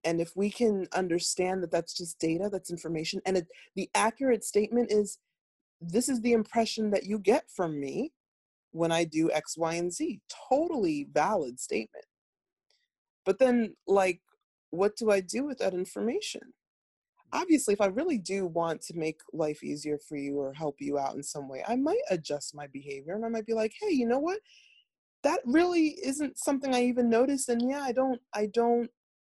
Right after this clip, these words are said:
wanna be like that, or I don't want to do that thing. I just was doing it because that was something else that I got from somebody else. It's not even who I am.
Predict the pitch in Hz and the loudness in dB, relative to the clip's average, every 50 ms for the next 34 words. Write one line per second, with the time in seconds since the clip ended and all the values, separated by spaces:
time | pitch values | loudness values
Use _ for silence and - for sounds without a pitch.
0 | _ _ _ _ - - 180 185 185 233 269 240 175 156 151 151 147 147 143 147 | _ _ _ _ -10 -4 0 0 2 2 2 0 -2 -2 -4 -4 -2 -2 -2 -4
1 | - - 151 147 143 147 151 151 151 156 190 190 - - 175 175 185 190 - - | -4 -6 -4 -2 0 0 2 0 2 2 0 -2 -2 -2 -2 0 0 -2 -4 -8
2 | - 170 147 139 - 165 170 165 160 160 156 - - _ _ - 208 196 151 113 | -14 -14 -10 -8 -6 -4 -4 -2 -2 -4 -4 -6 -10 _ _ -2 -2 -2 -2 -4
3 | - _ _ _ _ _ _ _ _ _ _ _ _ _ _ _ _ _ _ _ | -12 _ _ _ _ _ _ _ _ _ _ _ _ _ _ _ _ _ _ _
4 | _ _ - 165 175 165 170 170 170 165 160 147 - 175 175 170 170 170 160 - | _ _ 2 2 2 2 0 -4 -4 -6 -4 0 2 4 4 4 2 -2 -2 -2
5 | - 160 - - - - - 175 156 143 - - 151 143 - 156 151 - - 160 | -2 -4 -4 -6 -8 -4 -2 -2 -2 -2 -2 0 0 0 2 0 -2 -2 -2 -6
6 | 156 151 170 170 185 196 202 - - 165 151 147 143 147 143 - - _ _ _ | -6 -6 -4 -2 0 0 0 0 -2 -2 -2 0 0 0 0 0 -2 _ _ _
7 | _ - - 170 196 208 170 147 143 143 143 143 143 147 - - - 165 156 156 | _ -14 -10 -6 -2 -2 -2 0 0 0 0 -2 -2 -6 -10 -6 -4 -2 0 0
8 | 160 147 151 147 160 160 147 147 143 147 147 147 170 185 156 123 110 | 0 -2 -4 -8 -6 -2 -2 -2 -2 -2 -4 -6 -4 -6 -6 -8 -10